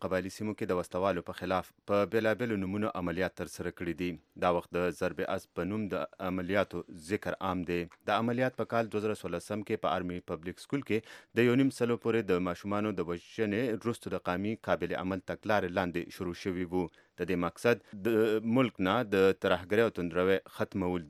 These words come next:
دي. د عملیات قبایلي سیمو او بیا وروسته بلوچستان پورې هم غځولي شوي دي. د ملک په لر او بر کې هم د دې عملیاتو د لاندې د نورو کاروایو ذکر هم کیږي. څو ورځې وړاندې د پاکستان صدر ممنون حسین د دې د کامیاب-، کامیابو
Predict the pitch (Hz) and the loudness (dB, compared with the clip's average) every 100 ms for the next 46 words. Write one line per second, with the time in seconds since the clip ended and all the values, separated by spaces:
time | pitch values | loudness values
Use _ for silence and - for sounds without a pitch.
0 | 90 87 - _ 123 147 139 123 123 - | -2 -2 -4 _ 4 6 6 2 0 -2
1 | 90 90 95 113 120 123 - 90 98 95 | 0 0 -2 -2 -2 0 0 2 2 0
2 | - 120 101 87 92 104 87 - 87 90 | -2 -2 -2 -6 -4 -2 -2 -4 -6 -4
3 | 95 90 90 90 87 87 - 87 85 90 | -6 -6 -4 -4 -4 -6 -6 -4 -2 -2
4 | 87 _ _ - 135 151 147 - 104 117 | -4 _ _ 0 4 4 2 0 2 4
5 | 117 95 85 101 - 113 92 110 98 87 | 2 0 0 -2 -2 -2 0 -2 -2 -2
6 | 85 92 117 90 87 90 104 120 92 90 | -2 2 2 2 2 2 2 0 -2 2
7 | 101 110 117 - - - - 107 131 101 | 2 4 0 -2 -10 -4 4 6 8 6
8 | - 90 90 95 87 92 90 85 95 85 | 4 4 4 2 0 -2 -2 -2 -2 -2
9 | - 85 90 90 - - - - - 165 | -2 -2 0 -2 -6 -20 -20 -12 4 6
10 | 156 127 110 117 120 110 98 95 - - | 8 6 8 8 8 4 4 2 -4 -2
11 | 98 92 123 117 131 127 98 95 90 90 | -2 0 2 4 4 4 2 0 -2 -4
12 | 123 110 87 101 123 95 - 95 90 98 | 0 2 2 2 0 0 -2 -2 -2 0
13 | 120 113 - - - 98 95 90 117 | 0 -2 -8 -6 2 2 4 2 0